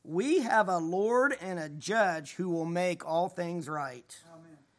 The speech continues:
Speaker 1: And every time we take communion, we're reminded that our Savior himself was betrayed. Christ instituted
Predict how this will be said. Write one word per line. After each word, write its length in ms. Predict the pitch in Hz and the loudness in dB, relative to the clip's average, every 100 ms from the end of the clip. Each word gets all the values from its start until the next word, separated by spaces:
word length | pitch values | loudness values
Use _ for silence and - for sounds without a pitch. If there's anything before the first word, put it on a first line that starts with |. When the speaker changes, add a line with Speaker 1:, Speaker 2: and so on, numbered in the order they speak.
| _ _ - | _ _ -8
Speaker 1:
And 200 | 170 170 | -8 -4
every 400 | 240 269 277 294 | 0 2 2 -2
time 480 | - 220 240 247 220 | -2 0 2 2 -2
we 180 | 208 220 | -6 -6
take 340 | - 208 202 | -6 -6 -6
communion, 720 | - 196 185 190 180 151 143 | -8 -4 -2 -2 -4 -6 -6
we're 180 | 170 202 | -4 -2
reminded 720 | 220 190 185 196 185 143 135 | -2 -4 -2 -2 -4 -8 -6
that 220 | 156 156 - | -4 -2 0
our 240 | 190 247 | 4 4
Savior 560 | - 247 262 247 254 214 | 2 2 0 0 0 0
himself 840 | 214 208 - 233 240 165 135 - _ _ - | 0 -2 -2 2 2 0 -6 -18 _ _ -8
was 240 | 170 180 | -6 -4
betrayed. 680 | 147 156 - 185 165 135 95 _ _ _ _ _ _ _ _ _ _ | -6 -8 -4 -4 -4 -8 -16 _ _ _ _ _ _ _ _ _ _
Christ 720 | - - 254 240 202 190 - _ | -8 0 4 4 4 -2 -8 _
instituted 1040 | 202 240 254 - 170 - 175 165 156 139 | -6 -4 -4 -8 -10 -4 -2 -2 -4 -14